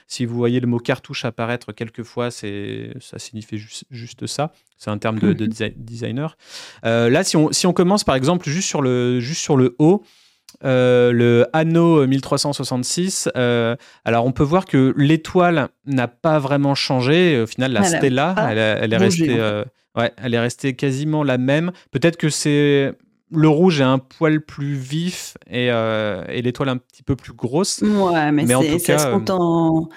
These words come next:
Speaker 2: en même pas en millimètres, quoi.
Speaker 1: Ouais, c'est léger. Et après, du coup, le anneau, euh, mille trois cent soixante-six, euh, ça a quand même changé de typo. Ils sont
Speaker 2: Hmm.
Speaker 1: partis sur une typo plus, plus condensée, euh, plus élancée sur, dans le rebranding. Et, euh, d'une
Speaker 2: <laughs>
Speaker 1: manière
Speaker 2: Je
Speaker 1: générale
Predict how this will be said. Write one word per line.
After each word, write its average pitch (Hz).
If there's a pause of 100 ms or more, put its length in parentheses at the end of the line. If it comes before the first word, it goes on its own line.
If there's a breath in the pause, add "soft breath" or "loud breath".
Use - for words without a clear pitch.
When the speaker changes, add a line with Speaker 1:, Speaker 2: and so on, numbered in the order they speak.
(280 loud breath)
Speaker 2:
en 175
même 180
pas 208
en 196
millimètres, 180
quoi. 131
Speaker 1:
Ouais, 135
c'est 123
léger. 110 (120)
Et 135
après, 131
du 151
coup, 180
le 139
anneau, 160
euh, 139
mille 131
trois 131
cent 135
soixante-six, 135
euh, 117
ça 117
a 110
quand -
même 147
changé 139
de 131
typo. 143 (420 loud breath)
Ils -
sont -
Speaker 2:
Hmm. -
Speaker 1:
partis 123
sur 123
une 117
typo 120
plus, 131
plus 131
condensée, 135
euh, 113
plus 123
élancée 127
sur, 110
dans 110
le 107
rebranding. 117 (600 soft breath)
Et, 139
euh, 127
d'une 127
Speaker 2:
<laughs> 190
Speaker 1:
manière -
Speaker 2:
Je 151
Speaker 1:
générale 135